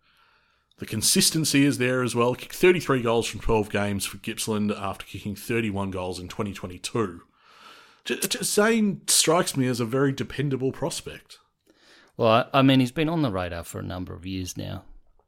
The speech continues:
Speaker 2: for recruiters, so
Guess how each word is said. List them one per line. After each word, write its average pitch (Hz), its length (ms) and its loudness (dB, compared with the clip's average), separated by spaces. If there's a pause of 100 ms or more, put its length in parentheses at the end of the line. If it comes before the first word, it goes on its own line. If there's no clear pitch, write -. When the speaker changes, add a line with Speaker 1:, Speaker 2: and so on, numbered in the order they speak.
(160)
Speaker 2:
for 85 360 -6 (380)
recruiters, 104 760 -4 (520)
so 101 680 -4